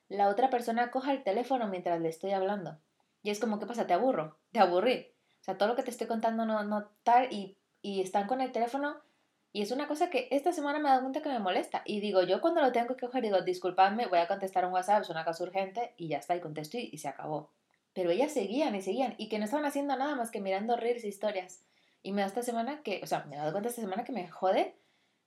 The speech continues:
en gran manera. Si somos dos o tres personas, si somos cuarenta,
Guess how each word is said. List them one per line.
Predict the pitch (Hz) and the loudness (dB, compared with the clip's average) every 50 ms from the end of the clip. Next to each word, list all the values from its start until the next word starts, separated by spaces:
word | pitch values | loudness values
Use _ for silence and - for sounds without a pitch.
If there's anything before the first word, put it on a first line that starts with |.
| _ _ - | _ _ -10
en | 180 175 | -6 -2
gran | 165 165 165 165 | -2 -2 0 0
manera. | 180 170 160 147 135 139 151 151 _ _ _ _ _ _ _ _ _ _ _ _ _ _ | -2 -4 -4 -4 -6 -8 -10 -14 _ _ _ _ _ _ _ _ _ _ _ _ _ _
Si | - - 240 220 | -6 -4 0 4
somos | 262 302 339 349 330 | 4 6 6 6 8
dos | 277 320 330 330 | 8 8 8 8
o | 349 330 | 6 4
tres | - 262 269 262 | 4 4 4 4
personas, | - 285 262 269 220 214 196 165 147 156 - | 4 4 4 6 4 4 4 2 -2 -4 -4
si | - | -4
somos | 262 - 330 370 403 392 | -2 0 0 0 -2 -4
cuarenta, | - - 220 208 185 - 185 214 247 247 - 139 160 175 - | -2 4 8 10 12 12 10 8 6 4 2 0 0 0 -6